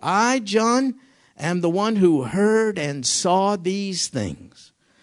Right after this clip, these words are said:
And when I heard and saw, I fell down to worship,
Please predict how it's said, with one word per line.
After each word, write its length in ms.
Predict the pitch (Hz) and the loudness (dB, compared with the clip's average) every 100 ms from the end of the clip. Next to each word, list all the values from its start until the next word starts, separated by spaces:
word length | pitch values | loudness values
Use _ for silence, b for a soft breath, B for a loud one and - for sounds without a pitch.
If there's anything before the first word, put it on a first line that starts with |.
| b b | b b
And 160 | - 107 | -20 -10
when 220 | 123 190 | -4 -2
I 160 | 139 120 | -2 -2
heard 300 | 131 127 139 | -2 -2 -4
and 180 | 113 | -6
saw, 420 | 120 120 139 170 127 | -8 -6 -4 -4 -4
I 200 | 147 160 | -4 -4
fell 580 | - - 180 208 220 | -6 -4 2 4 2
down 520 | 196 170 196 220 226 214 | -2 -4 -2 2 2 0
to 120 | 196 | -2
worship, 640 | 175 185 247 233 247 247 | 0 0 0 2 -2 -2